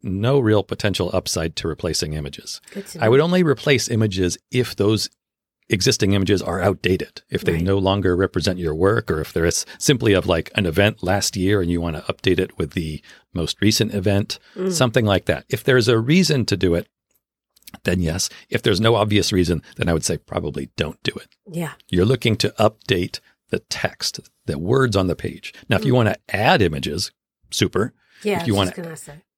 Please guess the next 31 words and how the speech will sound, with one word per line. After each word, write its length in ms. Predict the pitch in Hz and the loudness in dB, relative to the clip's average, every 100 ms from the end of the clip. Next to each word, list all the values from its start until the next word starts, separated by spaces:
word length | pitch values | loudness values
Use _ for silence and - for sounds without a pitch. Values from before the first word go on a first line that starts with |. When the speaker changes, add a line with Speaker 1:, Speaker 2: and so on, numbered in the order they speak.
| - | -14
Speaker 1:
if 100 | - | -2
you 120 | 117 | 2
wanna 200 | 101 90 - | 2 0 -2
add 320 | 113 151 147 | 0 2 2
a 40 | |
video, 600 | 87 98 90 82 82 127 _ _ _ | 2 2 2 0 -4 -8 _ _ _
super. 420 | - 95 - 90 - | -4 -2 -2 -6 -4
If 100 | 127 | 0
you 60 | |
wanna 200 | 123 101 - | 2 0 -2
add 260 | 113 139 123 | 0 0 2
things, 460 | 113 101 90 - - _ | 0 0 -4 -8 -12 _
great. 280 | - 80 - _ _ - | -2 -2 -4 _ _ -6
But 160 | - 123 | -2 2
mainly 300 | 131 131 104 | 2 4 2
we're 120 | 98 | 2
looking 280 | 98 - 90 | 0 -2 -4
at 140 | - | -4
the 80 | - | -8
text. 460 | - - - - - - - - | -6 -8 -8 -10 -12 -20 -20 -20
Speaker 2:
Got 140 | 156 139 | -20 -20
it. 60 | 170 _ - | -20 _ -8
Speaker 1:
Now, 160 | 90 - | -6 -6
I 100 | - | 0
also 340 | 113 127 - | 2 4 2
get 180 | 107 107 | 2 0
the 60 | - | 0
question, 380 | - - - 73 | -2 0 -2 0
should 240 | - 110 | 2 2
I 100 | 87 | 2
update 420 | 85 - 85 85 | 2 0 0 0